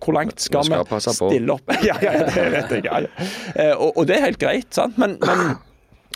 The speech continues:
Speaker 1: eh, eh, vi må finne den, den naturlige balansen, eh,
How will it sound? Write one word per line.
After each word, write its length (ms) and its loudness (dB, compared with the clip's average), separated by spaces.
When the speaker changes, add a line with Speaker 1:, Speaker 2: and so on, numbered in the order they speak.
Speaker 1:
eh, 400 2
eh, 160 2
vi 160 2
må 120 0
finne 280 0
den, 220 2
den 140 2
naturlige 480 0
balansen, 580 0
eh, 220 2